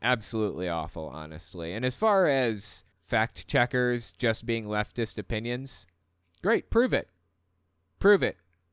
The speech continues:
Fact check the fact checkers if that's true. Show me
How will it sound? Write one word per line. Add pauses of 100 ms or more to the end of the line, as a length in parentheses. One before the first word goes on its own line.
(180)
Fact
check
the
fact
checkers
if
that's
true. (160)
Show
me